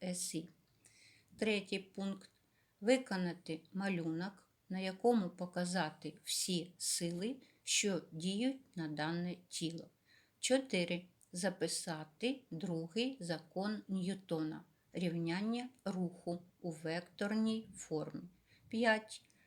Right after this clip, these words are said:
Вибрати напрям координатних осей, осей та пов'язати їх із тілом.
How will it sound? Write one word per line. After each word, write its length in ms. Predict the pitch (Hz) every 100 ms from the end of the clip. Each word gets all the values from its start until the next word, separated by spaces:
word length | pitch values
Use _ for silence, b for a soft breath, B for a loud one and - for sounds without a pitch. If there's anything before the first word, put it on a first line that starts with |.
| b 196
Вибрати 680 | 233 226 202 185 - 165 - - - -
напрям 640 | 180 165 160 185 202 220 - - _ _ - - _ _ - - -
координатних 1200 | 214 226 190 208 202 233 269 262 180 165 - - -
осей, 840 | 196 185 - - 170 165 190 214 - _ -
осей 500 | 180 175 - 220 240
та 200 | 233 185 - 175 165 - _ _ _ -
пов'язати 920 | 170 175 156 - 165 214 - - 294 - -
їх 340 | 196 185 - -
із 220 | 208 -
тілом. 520 | - 156 170 160 156